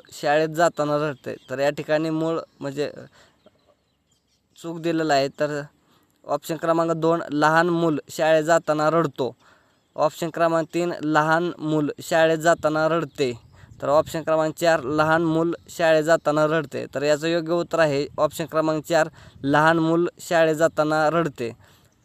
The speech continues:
तर या ठिकाणी ऑप्शन क्रमांक चार हे योग्य उत्तर असणार आहे, कारण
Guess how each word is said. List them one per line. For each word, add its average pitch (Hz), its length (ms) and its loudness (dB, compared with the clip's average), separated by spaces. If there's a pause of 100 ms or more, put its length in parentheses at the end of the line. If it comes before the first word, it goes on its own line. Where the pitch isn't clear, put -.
(480)
तर 135 80 -12
या 156 140 0
ठिकाणी 165 500 -2
ऑप्शन 165 380 -2
क्रमांक 165 300 -2
चार 160 200 2
हे 165 300 -2
योग्य 156 240 -4
उत्तर 156 260 -2
असणार 143 300 -2
आहे, 135 120 0
कारण 147 320 -4